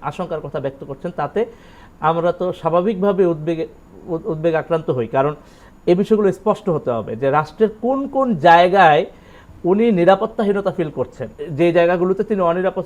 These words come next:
ফিল করছেন, সেই বিষয়গুলো আমি মনে করি যে উনি যেহেতু জনগণের নেতা, ওনাকে জনগণের উপর ভরসা করে দেশে এসে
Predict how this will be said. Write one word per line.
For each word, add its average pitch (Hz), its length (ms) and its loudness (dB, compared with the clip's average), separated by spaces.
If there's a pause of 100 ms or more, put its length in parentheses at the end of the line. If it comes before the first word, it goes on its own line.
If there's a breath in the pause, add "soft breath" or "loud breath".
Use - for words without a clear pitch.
ফিল 165 100 -2
করছেন, 143 340 -6
সেই 160 140 -6
বিষয়গুলো 190 380 -6
আমি 190 240 -2
মনে 220 220 -2
করি 127 260 -8 (480 soft breath)
যে 143 120 0
উনি 190 240 0
যেহেতু 208 340 0
জনগণের 190 560 0
নেতা, 160 340 -6 (500 soft breath)
ওনাকে 180 360 0
জনগণের 185 500 2
উপর 196 220 0
ভরসা 151 380 -4
করে 196 340 -2 (420 loud breath)
দেশে 165 320 6
এসে 190 400 0